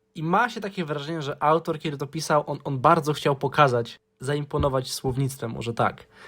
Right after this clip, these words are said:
I przez to dziewięćdziesiąt procent zdań brzmi straszliwie nienaturalnie. Jest tutaj masa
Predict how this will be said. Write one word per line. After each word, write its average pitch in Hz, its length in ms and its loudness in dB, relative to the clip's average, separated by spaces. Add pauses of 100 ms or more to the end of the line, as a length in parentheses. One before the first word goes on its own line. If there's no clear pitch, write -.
(480)
I 139 80 -6
przez 190 260 4
to 190 320 8 (440)
dziewięćdziesiąt 180 560 4
procent 185 240 2
zdań 156 200 2
brzmi 147 240 0
straszliwie 151 480 0
nienaturalnie. 135 640 4 (380)
Jest 143 520 -6 (200)
tutaj 135 800 2
masa 143 760 4